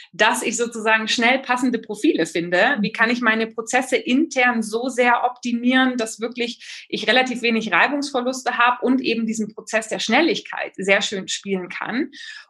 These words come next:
um dann aber auf der anderen Seite sich vielleicht, wenn man sagt, okay, das ist nicht das Geschäft, unser Geschäft ist eben im Bereich oder unser Vorteil, ähm, äh, für den Kunden liegt eben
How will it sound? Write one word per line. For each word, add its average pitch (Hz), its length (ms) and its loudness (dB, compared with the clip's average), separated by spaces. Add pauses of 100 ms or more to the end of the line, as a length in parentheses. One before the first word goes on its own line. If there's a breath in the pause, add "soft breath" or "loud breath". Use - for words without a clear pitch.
um 247 200 6
dann 240 200 6
aber 262 260 6
auf - 80 2
der 220 160 2
anderen 339 340 2
Seite 190 380 0
sich 202 160 -8
vielleicht, 208 320 0
wenn 226 100 -6
man 220 140 -2
sagt, 226 220 2
okay, 247 360 -2 (160)
das 226 200 2
ist 247 120 -6
nicht 269 220 0
das 247 160 -8
Geschäft, 247 520 2 (340 soft breath)
unser 269 400 4
Geschäft 247 480 2
ist 247 220 -4
eben 233 340 -4
im 220 160 -4
Bereich 220 280 0
oder 202 200 2
unser 247 320 -2
Vorteil, 226 720 -2 (340 soft breath)
ähm, 208 440 4
äh, 196 120 2
für 247 200 0
den 233 180 0
Kunden 233 420 -4
liegt 240 220 -4
eben 214 340 -2